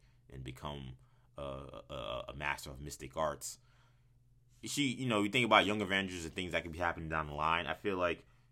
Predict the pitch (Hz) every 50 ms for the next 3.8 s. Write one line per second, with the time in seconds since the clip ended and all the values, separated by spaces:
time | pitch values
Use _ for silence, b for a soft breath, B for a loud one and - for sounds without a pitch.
0 | b - - 80 78 73 73 73 71 69 - - _ - - - - 90 82 -
1 | 95 85 76 85 82 82 80 80 76 76 76 69 69 71 - - - 80 76 69
2 | - - 104 117 110 104 101 101 98 - 95 101 101 101 98 110 101 87 80 87
3 | 85 80 78 73 71 - - 87 85 80 80 78 73 71 71 69